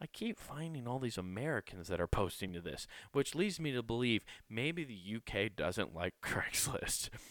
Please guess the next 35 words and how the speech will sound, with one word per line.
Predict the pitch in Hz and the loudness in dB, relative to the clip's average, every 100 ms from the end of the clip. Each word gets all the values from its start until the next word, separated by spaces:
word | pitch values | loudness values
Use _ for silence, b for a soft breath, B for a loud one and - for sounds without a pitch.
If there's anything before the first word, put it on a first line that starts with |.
| B - 107 | B -12 -2
Hmm? | 110 165 226 B B B | 0 2 0 B B B
Maybe | 120 170 165 | 4 8 6
it's | - | 6
because, | 120 107 120 123 117 b b | 2 8 10 10 8 b b
I | 101 | 4
don't | 147 107 | 6 8
know, | 110 135 b _ - | 8 8 b _ -6
prostitution's | - 151 - - 143 - 117 98 | -4 -4 -6 -4 -4 -4 -10 -8
a | |
little | 107 147 131 | -4 -2 -2
easier | 131 139 123 120 | -2 -2 -4 -6
to | 110 | -4
get | 92 90 | -2 -2
over | 82 82 85 85 | -2 -2 -2 -2
in | 87 87 87 | -4 -4 -2
there. | 87 82 - B B - | -2 -2 -6 B B 0
Is | 127 | 4
it, | 139 123 | 4 8
do, | 143 | 10
am | 147 | 10
I | 156 | 10
saying | - 175 165 | 8 4 4
that | 151 139 120 | 6 6 6
people | 165 151 | 2 4
use | 151 143 - - | 4 2 0 2
Craigslist | 147 139 143 - | 4 4 -2 -2
for | |
prostitution? | 131 139 131 135 123 123 - | 4 4 4 0 0 0 0
Absolutely | 95 - 92 90 78 87 | 0 0 -2 -2 -2 -2
not. | 80 73 | -2 -2
Am | 110 113 | 2 2
I | |
saying | 110 139 139 131 | 4 2 2 0
it | |
happens? | - 139 135 131 | 2 2 2 -2